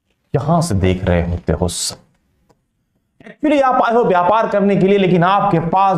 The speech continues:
भी सेना है, आपके पास भी जो modern है, आधुनिक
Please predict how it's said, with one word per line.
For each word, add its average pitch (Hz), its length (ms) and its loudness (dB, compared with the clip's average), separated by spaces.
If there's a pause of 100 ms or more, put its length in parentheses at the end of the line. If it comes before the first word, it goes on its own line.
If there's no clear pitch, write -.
भी 170 120 0
सेना 175 540 0
है, 131 280 -2 (1160)
आपके 233 440 0 (100)
पास 220 300 0 (100)
भी 190 500 -2 (220)
जो 123 180 0
modern 175 640 2
है, 190 260 0
आधुनिक 185 640 0